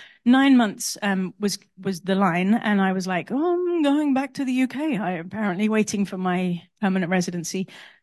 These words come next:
which I probably should have done in the first place. But anyway, long story. Um, so for me, when the church offered me a job, it was a lifeline 'cause I could stay. Um, and it was exactly what I'd been praying for. The church start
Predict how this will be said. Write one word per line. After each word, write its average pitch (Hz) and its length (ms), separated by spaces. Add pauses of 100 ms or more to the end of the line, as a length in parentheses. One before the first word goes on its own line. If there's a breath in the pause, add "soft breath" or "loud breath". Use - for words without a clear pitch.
which 294 220
I 254 40
probably 180 260
should 175 180
have 160 80
done 160 140
in 156 80
the 160 60
first 165 300
place. 160 200
But 190 120
anyway, 208 280
long 262 200
story. 175 400 (380 loud breath)
Um, 247 520 (580)
so 294 180
for 269 120
me, 285 380
when 262 260
the 254 60
church 285 360
offered 233 240
me 220 100
a 196 40
job, 262 240
it - 80
was 185 140
a 185 60
lifeline 190 500
'cause 190 140
I 226 80
could 220 160
stay. 277 480 (1120 loud breath)
Um, 214 380
and 240 140
it - 40
was 247 140
exactly 254 480
what 233 140
I'd 208 160
been 185 140
praying 175 280
for. 160 260 (840)
The 214 100
church 277 440
start 185 460